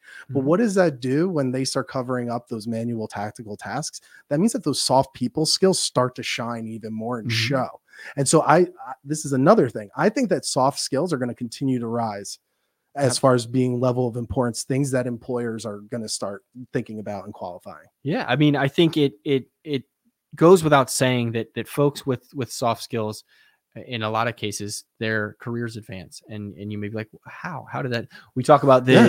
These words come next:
Speaker 2: the C E Os, the underdog story who, who,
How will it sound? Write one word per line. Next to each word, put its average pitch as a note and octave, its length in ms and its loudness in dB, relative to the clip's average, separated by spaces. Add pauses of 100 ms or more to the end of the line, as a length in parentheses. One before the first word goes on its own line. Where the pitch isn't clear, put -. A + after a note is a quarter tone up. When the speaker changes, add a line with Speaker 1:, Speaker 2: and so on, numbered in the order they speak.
Speaker 2:
the B2+ 140 2
C E3 380 2
E - 40 8
Os, A2+ 280 4
the A#2+ 360 4
underdog C#3 520 4
story A2 540 -2
who, A#2 200 -2
who, A2 240 -10